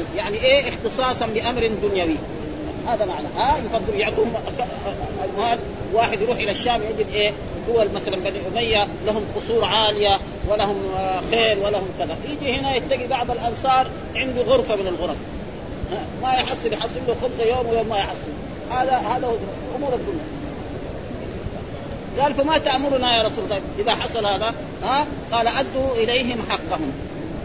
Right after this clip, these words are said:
يعني أدوا إلى هؤلاء الأمراء وإلى هؤلاء الحكام وإلى هؤلاء السلاطين حقهم. إذا طلبوا منكم الزكاة، تفضل. ها؟ ومع أن الزكاة دي ما يعطوها الفقراء، يحطوها في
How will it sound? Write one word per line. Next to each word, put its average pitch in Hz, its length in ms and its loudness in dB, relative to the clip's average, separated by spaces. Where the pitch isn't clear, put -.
يعني 202 280 0
أدوا 269 200 0
إلى 240 140 4
هؤلاء 226 500 4
الأمراء 214 520 2
وإلى 196 180 0
هؤلاء 208 520 0
الحكام 208 440 0
وإلى 196 200 0
هؤلاء 196 480 0
السلاطين 220 580 4
حقهم. 180 420 -2
إذا 214 200 0
طلبوا 247 240 2
منكم 254 280 -2
الزكاة، 247 440 2
تفضل. 170 260 2
ها؟ 180 140 -2
ومع 202 260 0
أن 269 120 0
الزكاة 247 360 4
دي 247 80 0
ما 294 120 0
يعطوها 277 300 4
الفقراء، 240 380 2
يحطوها 269 320 2
في 262 120 -2